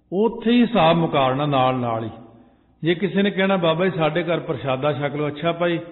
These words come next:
ਆਵਾਂਗੇ ਜ਼ਰੂਰ, ਪਰ ਇੱਕ ਰੁਪਈਆ ਦੇ ਕੇ ਆਊਂ।" ਉਹ ਕਹਿੰਦੇ, "ਚਲੋ ਇਸ ਬਹਾਨੇ ਚਰਨ ਤਾਂ ਪੈਣਗੇ, ਆ ਜਾਓ।" ਚਾਂਦੀ ਦਾ ਇੱਕ ਰੁਪਈਆ ਹੁੰਦਾ ਸੀ ਉਦੋਂ, ਚਾਂਦੀ ਦਾ ਰੁਪਈਆ ਦੇਣਾ ਰੋਟੀ ਖਾ ਕੇ, "ਲੈ ਭਾਈ ਹਿਸਾਬ ਬਰਾਬਰ।"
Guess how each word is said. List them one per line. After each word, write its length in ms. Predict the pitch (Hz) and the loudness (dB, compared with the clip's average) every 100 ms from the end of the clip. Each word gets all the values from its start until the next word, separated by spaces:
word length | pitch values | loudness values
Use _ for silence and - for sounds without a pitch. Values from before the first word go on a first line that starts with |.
| - - - _ _ - | -18 -20 -20 _ _ -4
ਆਵਾਂਗੇ 460 | 139 165 190 196 185 | 2 4 4 4 2
ਜ਼ਰੂਰ, 340 | 139 135 175 | 2 0 0
ਪਰ 160 | 165 175 | 0 0
ਇੱਕ 200 | 170 185 | 0 -2
ਰੁਪਈਆ 340 | 165 165 160 | -4 0 0
ਦੇ 200 | 151 147 | 2 0
ਕੇ 140 | 147 131 | -2 -6
ਆਊਂ।" 200 | 110 123 - - - _ _ _ _ _ | -8 -12 -16 -20 -20 _ _ _ _ _
ਉਹ 60 | 151 | -8
ਕਹਿੰਦੇ, 200 | 175 190 | -2 0
"ਚਲੋ 260 | 180 175 180 | 2 2 2
ਇਸ 80 | |
ਬਹਾਨੇ 300 | 160 165 151 | 0 0 0
ਚਰਨ 280 | 156 147 143 | 0 -2 -2
ਤਾਂ 120 | 147 | -4
ਪੈਣਗੇ, 380 | 147 143 151 147 | -4 -4 -4 -2
ਆ 160 | 127 113 | -2 -4
ਜਾਓ।" 160 | 113 107 - - - _ - | -8 -12 -18 -20 -20 _ -2
ਚਾਂਦੀ 320 | 156 160 180 | 0 2 2
ਦਾ 140 | 185 | 4
ਇੱਕ 180 | 180 180 | 2 0
ਰੁਪਈਆ 360 | 170 160 170 160 | -4 0 0 0
ਹੁੰਦਾ 260 | 143 135 | 0 -4
ਸੀ 120 | 135 | -2
ਉਦੋਂ, 240 | 160 160 160 - - - - - 127 | -2 -4 -6 -10 -20 -20 -20 -12 -2
ਚਾਂਦੀ 280 | 160 156 170 | -2 2 2
ਦਾ 140 | 180 | 2
ਰੁਪਈਆ 360 | 180 156 165 165 | 0 0 0 0
ਦੇਣਾ 460 | 131 131 123 123 143 | -2 -4 -4 -6 -4
ਰੋਟੀ 320 | 147 147 165 | -2 -2 -2
ਖਾ 260 | 160 135 113 | -2 -2 -2
ਕੇ, 180 | 101 107 - - - - | -4 -12 -16 -20 -16 -4
"ਲੈ 80 | 165 | -2
ਭਾਈ 200 | 170 180 | 0 -2
ਹਿਸਾਬ 340 | 160 151 123 | 0 0 0
ਬਰਾਬਰ।" 340 | 113 113 104 | -2 -6 -8